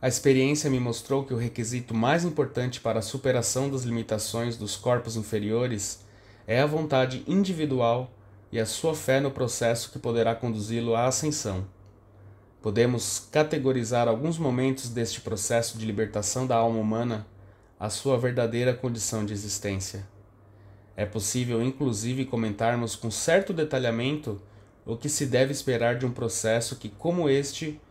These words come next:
que agora se revela, o conduzirá à suprema sabedoria e ao consci-, ao cons-, conhecimento da perpétua alquimia sagrada. No entanto, o sucesso na empreitada dependerá basicamente da persistência e da inteligência,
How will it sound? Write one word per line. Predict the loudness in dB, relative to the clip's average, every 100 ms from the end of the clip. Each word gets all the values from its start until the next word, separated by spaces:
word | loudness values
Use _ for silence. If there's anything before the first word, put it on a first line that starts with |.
| -20 -10
que | 0
agora | 0 4 4 2
se | -2 -2
revela, | -2 -2 0 0 0 -4 -14 -20 -20 -20 -10
o | -2 -2
conduzirá | 2 0 2 2 4 4 4
à | 0
suprema | -2 -4 -2 2 2 2
sabedoria | 0 0 0 -2 0 0
e | 2
ao | 2 0
consci-, | 0 0 0 0 0 0 0
ao | -2 0
cons-, | 2 2 2 -2 -4 -6
conhecimento | -2 0 2 0 0 2 0 0
da | -2
perpétua | -2 -4 0 2 4 4 0 0 -2
alquimia | -2 -2 -4 -2 -2
sagrada. | -2 -2 0 -2 -2 -8 -16 -20 -20 -20 -20 -20 -18 -6
No | -2
entanto, | -2 0 0 0 -2 -6 -10 _ _ -10
o | -8
sucesso | -6 -4 2 4 4 2 -2
na | 0
empreitada | 0 -2 -4 -2 -2 0
dependerá | -2 -4 -2 2 2 2
basicamente | 4 4 2 0 0 0 -2 -2
da | -4
persistência | -2 -2 -2 -6 -4 -2 -2 0 -2 0
e | -2 0
da | 0 0
inteligência, | -2 -4 -2 -2 -4 -6 -8